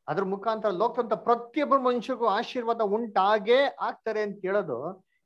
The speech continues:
ಇದೇನ್ರಿ? ಇದು ಶುಭ ವರ್ತಮಾನ, ಇದೇ ಸುವಾರ್ತೆ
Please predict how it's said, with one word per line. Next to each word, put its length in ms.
ಇದೇನ್ರಿ? 380
ಇದು 260
ಶುಭ 280
ವರ್ತಮಾನ, 760
ಇದೇ 280
ಸುವಾರ್ತೆ 1000